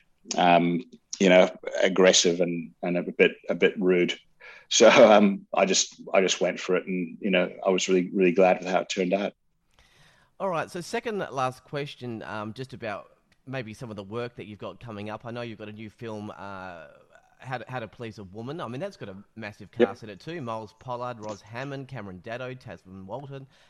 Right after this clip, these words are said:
Speaker 2: Um, so, so what's coming up for you? And, um, yeah.
Speaker 1: Yeah, well, um, well, that, we shot that film in Perth, uh, and Fremantle in, uh,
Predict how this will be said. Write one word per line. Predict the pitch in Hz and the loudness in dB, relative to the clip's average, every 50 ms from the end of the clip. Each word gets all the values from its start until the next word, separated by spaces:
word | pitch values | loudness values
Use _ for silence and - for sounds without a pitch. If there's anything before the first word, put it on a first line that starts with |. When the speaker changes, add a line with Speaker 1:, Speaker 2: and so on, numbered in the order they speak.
| _ - | _ -16
Speaker 2:
Um, | - 117 113 110 104 104 104 107 101 - - - - - - | -10 -8 -6 -6 -6 -8 -10 -12 -14 -14 -14 -14 -14 -14 -10
so, | - 160 151 147 143 143 139 135 120 - _ _ _ | -6 -4 -4 -4 -4 -8 -10 -12 -16 -18 _ _ _
so | 135 - 165 | -16 -12 -8
what's | 190 180 147 | -8 -8 -8
coming | - - 160 151 147 147 | -8 -12 -10 -10 -8 -10
up | 143 - - | -10 -12 -14
for | 139 | -14
you? | 127 143 151 143 143 135 | -14 -12 -12 -10 -10 -10
And, | 131 131 131 127 131 | -10 -12 -12 -12 -14
um, | 139 127 127 131 127 127 127 123 120 92 - _ _ _ _ _ _ _ | -14 -14 -12 -12 -12 -12 -12 -14 -14 -16 -20 _ _ _ _ _ _ _
yeah. | - 139 180 185 - - _ _ _ _ _ _ _ _ _ _ _ _ _ _ _ _ _ - - - - - - - - - _ - | -16 -16 -14 -16 -16 -20 _ _ _ _ _ _ _ _ _ _ _ _ _ _ _ _ _ -18 -14 -14 -12 -12 -12 -14 -16 -12 _ 8
Speaker 1:
Yeah, | 156 175 196 165 127 | 10 12 12 12 12
well, | 120 135 135 127 117 | 12 12 12 12 12
um, | 107 120 120 120 120 113 117 113 - - - _ - - _ _ _ - 135 123 | 10 8 8 8 8 8 6 4 2 -4 -14 _ -20 -20 _ _ _ -6 -2 4
well, | 123 120 101 95 - - - 113 | 6 4 4 4 0 -10 -4 4
that, | 123 123 120 - - - | 4 4 4 4 0 0
we | 117 110 | 2 4
shot | 107 - - 123 110 - | 4 6 4 4 4 4
that | 107 - - | 2 0 2
film | - 110 104 98 | 4 4 4 4
in | 98 92 - | 4 0 -2
Perth, | - - 110 104 101 - - - - - - - | 2 4 4 4 4 2 -2 -12 -14 -10 -4 0
uh, | 101 101 95 95 | 0 2 2 2
and | 92 92 - | 2 0 -2
Fremantle | - - 113 113 117 107 98 95 98 - - 151 190 185 - _ - | -2 0 2 4 4 2 2 -2 -2 -4 -4 -6 -6 -8 -12 _ -2
in, | 107 98 98 98 98 95 95 98 | 0 2 2 2 2 2 2 2
uh, | 95 95 95 98 95 92 90 90 | 2 2 2 2 4 2 2 0